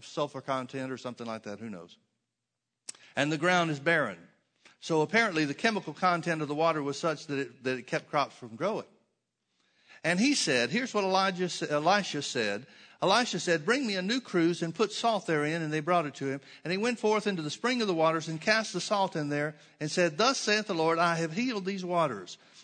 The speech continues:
Now Elijah, again, remember the contrast. The first miracle, public mir-, miracle of Elijah was, "It's not gonna rain again till I say so." And that was judgment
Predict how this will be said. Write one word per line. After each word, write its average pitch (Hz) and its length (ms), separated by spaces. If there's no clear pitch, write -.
Now 175 220
Elijah, 196 600
again, 214 320
remember 202 300
the 175 80
contrast. 170 600
The 160 100
first 262 400
miracle, 185 420
public 202 320
mir-, 180 360
miracle 170 520
of 131 140
Elijah 151 600
was, 147 480
"It's - 260
not 202 160
gonna 170 160
rain 175 220
again 170 260
till 165 180
I 190 160
say 233 300
so." 104 400
And 175 180
that 220 220
was 175 180
judgment 160 840